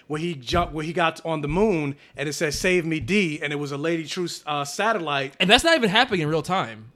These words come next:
Speaker 2: Like, this whole time, I thought when we would flash back to Adrian, it was happening in tangent
Speaker 1: No,
Speaker 2: with
Speaker 1: no,
Speaker 2: the
Speaker 1: no.
Speaker 2: events now.
Speaker 1: No.
Speaker 2: But it's been a year. He's been on trial or whatever.
Speaker 1: Yeah, he's been on trial three hundred sixty-five days.
Speaker 2: And actually, that, speaking of that,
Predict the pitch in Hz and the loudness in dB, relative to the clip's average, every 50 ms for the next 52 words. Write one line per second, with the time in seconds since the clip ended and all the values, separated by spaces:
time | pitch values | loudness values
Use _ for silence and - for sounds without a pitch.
0 | _ - 175 190 208 156 160 214 233 285 - - 208 202 214 226 202 147 160 170 | _ -6 -4 -4 -4 -2 0 2 2 2 0 -2 -2 0 2 2 2 2 0 -2
1 | 170 - 196 175 170 160 - - - 147 160 160 160 147 151 143 135 131 - - | 0 4 4 4 4 4 0 -6 -6 -4 -4 -4 -4 -4 -6 -8 -8 -10 -8 -2
2 | 160 151 160 165 - - - 139 143 151 - - - 127 147 147 156 190 208 220 | 0 0 0 0 0 0 0 0 0 -4 -8 -10 -8 -8 -6 -4 -4 -4 -2 -2
3 | 233 233 247 247 _ _ _ _ _ - 180 180 170 156 - 190 190 196 - 185 | -4 -4 -8 -10 _ _ _ _ _ -6 -4 -4 -4 -4 0 0 0 0 0 -4
4 | 185 175 156 151 135 143 143 - - 190 190 202 190 147 143 135 147 160 160 156 | -6 -6 -6 -8 -8 -10 -12 -10 -8 -8 -6 -4 -4 -4 -4 -2 0 0 2 2
5 | 160 160 147 131 117 151 143 143 156 170 165 127 113 110 131 135 120 107 104 - | 2 2 0 0 0 -4 -6 -6 -6 -4 -4 -6 -6 -6 -6 -6 -6 -6 -8 -14
6 | _ - - 190 180 160 - _ _ _ _ - - 160 175 151 170 180 214 185 | _ -8 -2 -2 -2 -2 -4 _ _ _ _ -16 -10 -10 -8 -6 -2 -2 0 0
7 | 147 131 131 160 226 285 262 160 139 135 120 127 160 147 165 147 147 - - 190 | -2 -2 -4 0 0 2 2 2 0 -2 -4 -6 -6 -6 -4 -4 -4 -2 0 2
8 | 196 269 294 240 165 - 135 131 127 123 113 117 110 107 _ - 131 139 127 120 | 4 4 4 4 2 0 0 -4 -6 -8 -10 -12 -16 -16 _ -10 -6 -4 -4 -4
9 | 131 131 147 147 139 135 - 151 135 131 131 139 135 139 139 127 127 - - 131 | -4 -4 -4 -4 -4 -2 -2 -2 -2 -2 -2 -4 -4 -2 -2 -4 -6 -10 -12 -16
10 | - - - 135 127 123 113 123 123 120 110 98 - - 165 175 175 156 156 175 | -16 -12 -8 -6 -6 -6 -6 -6 -6 -6 -6 -8 -4 0 2 2 2 2 -2 -6
11 | 139 156 151 143 - - - - 131 143 143 147 156 147 131 135 135 139 143 - | -4 -4 -4 -6 -6 -14 -20 -18 -14 -12 -8 -6 -6 -6 -4 -4 -4 -4 -4 -6
12 | - | -10